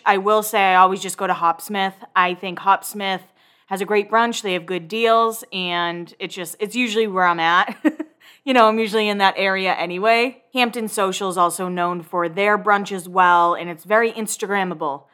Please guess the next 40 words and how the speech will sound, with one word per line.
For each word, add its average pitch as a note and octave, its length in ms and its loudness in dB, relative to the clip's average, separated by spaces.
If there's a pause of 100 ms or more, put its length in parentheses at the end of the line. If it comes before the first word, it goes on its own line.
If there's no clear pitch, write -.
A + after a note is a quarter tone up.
(320)
So F3+ 180 0
I F#3 160 4
know F#3 220 0
a - 20 -2
lot E3+ 160 4
of D#3+ 80 -6
people F3+ 200 -8
go E3+ 200 -2
there, D#3+ 300 0
and D#3 360 -6
they D#3+ 80 -4
take D#3 240 -10
pictures F3 300 -8
under E3 220 -6
the D#3+ 100 -12
signs D3+ 500 -4
and D#3 120 -10
all D3 180 -6
of C#3+ 120 -14
that. A2 300 -6 (360)
I'm A3+ 100 -6
trying F4 200 0
to C5 100 -8
think A4+ 160 -4
of B3+ 120 0
where A3 300 2
else F#3 380 4
I E3+ 140 0
can F3 280 -14
suggest D#3+ 540 -8
for F3+ 100 -14
you E3+ 180 -8
guys D3+ 380 -2
that D3+ 120 -6
I D3+ 60 -2
haven't F#3+ 440 -4
really F#3+ 220 -8
talked D#3+ 360 -2
about D#3 260 -6
before. D#3 720 -6